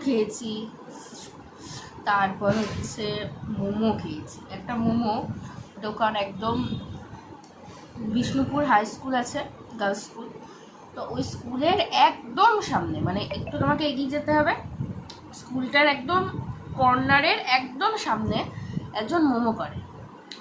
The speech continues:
তো ওখান থেকে মোমো খেয়েছি। তো আমার ঘুরতে বেস্ট লেগেছে, বেস্ট। তো যাওয়ার সময় তো প্রচুর এনার্জি ছিল। আমাদের এখান থেকে no entry থাকে, মানে, উম, যারা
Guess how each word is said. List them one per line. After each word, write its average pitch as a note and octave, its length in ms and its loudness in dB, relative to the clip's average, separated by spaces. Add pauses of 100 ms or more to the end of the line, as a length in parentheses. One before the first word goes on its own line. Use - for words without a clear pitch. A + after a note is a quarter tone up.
(420)
তো G#3+ 120 0
ওখান A#3+ 260 2
থেকে A#3+ 160 -2
মোমো A#3 300 2
খেয়েছি। G#3 440 -2 (720)
তো F4+ 60 0 (400)
আমার C#4+ 440 8
ঘুরতে C#4 440 0
বেস্ট A#3 640 -2
লেগেছে, E3+ 300 -10
বেস্ট। - 460 -4 (880)
তো D#4 80 2
যাওয়ার C4 320 10
সময় G4 320 6
তো G#4 80 6
প্রচুর E4+ 340 0
এনার্জি C#4+ 340 4
ছিল। C4+ 220 0
আমাদের B3 400 6
এখান C#4 200 2
থেকে D4 180 2
no B3+ 100 4
entry A#3 420 2
থাকে, G#3 280 -4
মানে, F#3+ 240 -4
উম, F#3 520 -2 (1300)
যারা A#3 380 8